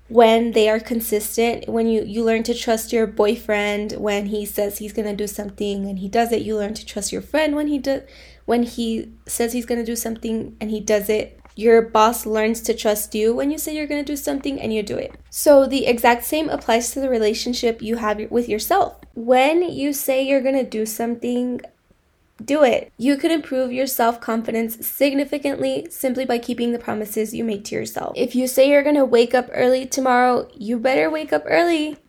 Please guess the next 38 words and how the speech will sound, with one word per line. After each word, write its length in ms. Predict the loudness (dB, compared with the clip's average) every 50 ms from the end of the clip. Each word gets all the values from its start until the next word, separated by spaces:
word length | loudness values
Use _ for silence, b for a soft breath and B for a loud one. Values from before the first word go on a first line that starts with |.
| _ 8
If 320 | 8 8 8 8 4 -4
you 240 | -8 -4 -4 -4 -2
say 400 | -2 0 4 6 6 6 6 4
you 320 | 2 0 0 0 0 2
are 180 | 2 2 2 2
going 520 | 0 0 0 2 2 2 2 0 -2 -2
to 500 | -6 -8 -6 -4 -2 0 0 -2 -2 -2 -2
not 560 | 2 4 6 6 6 6 4 0 -6 -2 2
get 160 | 2 4 4
on 240 | 4 2 0 -2 -2
social 360 | -2 -2 -2 -2 -2 -4 -4
media 420 | -2 -2 -2 0 0 0 0 0
for 220 | -2 -4 -4 0 0
a 80 | 0
day, 560 | 0 0 0 2 2 2 2 0 -2 -6 -10 -14 _ _ _ _ _
keep 320 | -8 -4 -4 -4 -2 0
that 200 | -2 -2 -2 -2
promise 340 | -2 0 2 2 2 0 -2
that 160 | -4 -4 -4
you've 160 | -4 -4 -2
made 240 | -2 -2 -2 -4 -4
to 100 | -6 -6
yourself. 560 | -4 -4 -6 -6 -6 -6 -6 -8 -10 -12 -18 _ -20 -10 _
Because 380 | -2 0 6 8 6 6 6 4
just 340 | 2 2 2 2 2 0 0
like 200 | -2 -2 -2 -6
you 120 | -10 -10
can 300 | -8 -4 -4 -2 -2 -2
build 380 | -2 0 0 2 2 0 -2 -4
that 260 | -4 -4 -4 -4 -4
confidence 760 | -4 -4 -2 -2 -2 -2 0 0 0 0 0 -2 -4 -6 -6
by 280 | -2 0 2 2 2 0
keeping 400 | -2 -4 -8 -6 -4 -4 -4 -2
that 160 | -4 -4 -4
promise, 520 | -4 -4 -2 0 0 0 0 -2 -4 -6 B B B B B B B B B 0
your 140 | 2 2
confidence 600 | 4 4 2 2 4 4 4 4 4 2 2 -2 -6 -2 2
also 680 | 4 4 4 4 2 2 2 2 4 2 0 -2 -4 -10